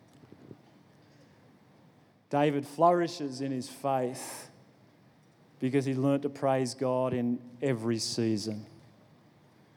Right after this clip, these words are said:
He wrote seventy-three psalms of praise. Psalm a hundred nineteen,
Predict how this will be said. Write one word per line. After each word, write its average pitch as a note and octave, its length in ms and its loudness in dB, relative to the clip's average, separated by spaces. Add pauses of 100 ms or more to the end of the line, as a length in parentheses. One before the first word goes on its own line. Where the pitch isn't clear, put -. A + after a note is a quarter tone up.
(600)
He C3 80 -2
wrote C#3 240 2
seventy-three C#3 640 0
psalms C3+ 420 0
of B2 100 -8
praise. C3+ 680 -2 (680)
Psalm C#3+ 300 2
a - 20 0
hundred C3+ 280 -2
nineteen, C#3 800 0